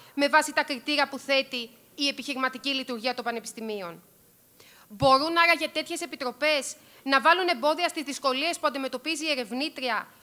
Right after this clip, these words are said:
ώστε να προγραμματίσει τη ζωή της, να γίνει μητέρα όταν το επιλέξει,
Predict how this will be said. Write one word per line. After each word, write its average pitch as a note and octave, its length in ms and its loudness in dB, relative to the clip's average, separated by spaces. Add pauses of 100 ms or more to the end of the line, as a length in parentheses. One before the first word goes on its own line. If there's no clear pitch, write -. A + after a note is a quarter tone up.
(120)
ώστε D4 240 2
να D4 120 2
προγραμματίσει C#4 600 0
τη E4 100 -6
ζωή B3+ 400 -2
της, A3 300 -10 (280)
να C4 160 4
γίνει E4+ 300 0
μητέρα D#4 420 4
όταν D#4 220 2
το D#4+ 60 -4
επιλέξει, C4 800 -2